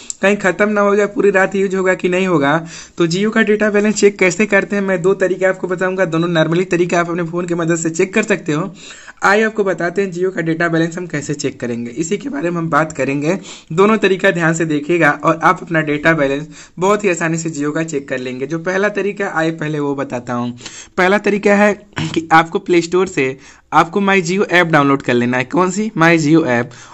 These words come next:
और यहाँ से My Jio ऐप बहुत आसानी से आप पा जाएंगे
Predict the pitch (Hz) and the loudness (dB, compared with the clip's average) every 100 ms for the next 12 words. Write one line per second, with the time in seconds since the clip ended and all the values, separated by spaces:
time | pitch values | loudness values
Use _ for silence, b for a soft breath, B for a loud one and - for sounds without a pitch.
0 | - 147 151 156 160 160 170 170 185 180 | -6 4 6 6 4 0 -2 0 0 0
1 | 170 190 185 190 180 175 170 165 180 185 | 2 2 2 2 2 2 2 0 0 -2
2 | 180 185 160 139 127 139 | 2 2 4 2 4 2